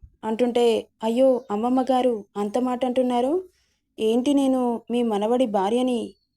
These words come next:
అంటే మీకు మనవరాలిని. నేనేమైనా పరాయిదాన్నా చెప్పండి?" అంటుంటే, "ఏయ్, ఏంటి పిల్ల వరుసలు కలుపుతున్నావు కొత్తగా?" "వరుసలు కలపడం ఏంటి అమ్మమ్మ గారు? మీరు already నా భర్త, నానమ్మ, అంటే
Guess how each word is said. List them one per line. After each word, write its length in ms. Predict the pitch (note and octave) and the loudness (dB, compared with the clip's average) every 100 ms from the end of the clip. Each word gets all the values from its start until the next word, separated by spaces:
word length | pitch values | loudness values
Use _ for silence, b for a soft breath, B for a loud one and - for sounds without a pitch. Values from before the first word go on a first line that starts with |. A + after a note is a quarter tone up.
| _ _ _ | _ _ _
అంటే 500 | G#3+ G#3+ A#3 C4+ E4 - | -8 0 2 2 0 -6
మీకు 300 | A#3 A#3+ C#4 | -4 -2 0
మనవరాలిని. 880 | C4+ G3 G#3 B3 B3 A#3 A3 G#3 G3+ _ _ _ _ G#3 | -2 -2 0 2 2 0 -2 -6 -8 _ _ _ _ -4
నేనేమైనా 600 | A3+ C4 C4 B3+ B3 A#3 | 0 2 2 2 0 -2
పరాయిదాన్నా 840 | A#3 G3 G#3+ B3+ C4 A3+ A3+ C#4 - | -2 0 2 2 2 0 -4 -4 -4
చెప్పండి?" 560 | A3+ G#3+ A3 A#3 E4 F4+ _ _ - | -2 0 0 2 0 -4 _ _ -10
అంటుంటే, 580 | A3 A#3 A3+ A#3 A3 G3+ _ | -4 -2 0 2 2 -2 _
"ఏయ్, 360 | A3 A#3+ G#3+ F#3+ - _ _ - | 0 2 2 -2 -12 _ _ -6
ఏంటి 240 | A3+ B3+ C4 | -2 0 0
పిల్ల 420 | B3+ A#3+ C#4 G4 - _ - | 2 2 2 -2 -8 _ -2
వరుసలు 360 | G3+ G#3+ B3 | 0 2 2
కలుపుతున్నావు 580 | B3 B3 B3 A#3+ A#3+ B3 | 2 2 0 0 2 2
కొత్తగా?" 560 | B3+ A3 A3+ A3+ C4+ F#4+ - _ _ _ _ - | 0 0 2 2 2 0 -8 _ _ _ _ -4
"వరుసలు 380 | G#3 G3+ C#4+ C4+ | 0 0 2 2
కలపడం 480 | C#4 C4+ C4 C4 C4 | 2 0 0 2 2
ఏంటి 240 | B3 B3+ | 2 2
అమ్మమ్మ 300 | A#3+ A3 G3+ | 2 0 -2
గారు? 460 | F#3+ F#3+ F#3+ A3 A#3+ - | 0 -2 -2 -4 -6 -2
మీరు 320 | A#3+ B3+ A#3+ G#3 G3 | 2 2 0 -2 -2
already 420 | A3+ B3+ C#4 B3+ - | 2 2 2 -2 -4
నా 160 | A3+ A#3+ | -4 -2
భర్త, 600 | G3+ G#3+ - B3+ A3+ - - | -2 -2 -2 -2 -2 -6 -6
నానమ్మ, 600 | G3 G3 A#3 A#3 G3+ G3 - _ | -4 -2 -2 -2 -4 -6 -14 _
అంటే 460 | A3 A3+ B3+ D#4+ F#4 | -6 0 0 0 -4